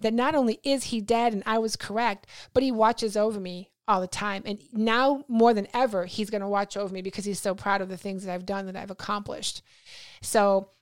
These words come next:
the fact that he's made himself known, the fact that he's confirmed for me that I was right, that he's deceased and has been for a while, is just mind-blowing.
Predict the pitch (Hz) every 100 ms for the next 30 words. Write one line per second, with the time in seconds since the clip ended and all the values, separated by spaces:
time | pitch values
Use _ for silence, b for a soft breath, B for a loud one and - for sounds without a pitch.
0 | - 208 - 254 254 240 220 208 214 202
1 | 196 - 190 202 202 226 196 185 - B
2 | 214 - 240 240 233 214 226 - 196 -
3 | - 294 285 - 220 196 196 196 190 180
4 | 180 190 233 226 220 - 208 196 196 -
5 | - 220 185 214 202 - 339 349 240 202
6 | - 190 202 202 226 208 - - _ b
7 | b b 196 - - 190 190 - - _
8 | _ _ _ _ - 185 190 196 196 190
9 | 185 190 - - 233 226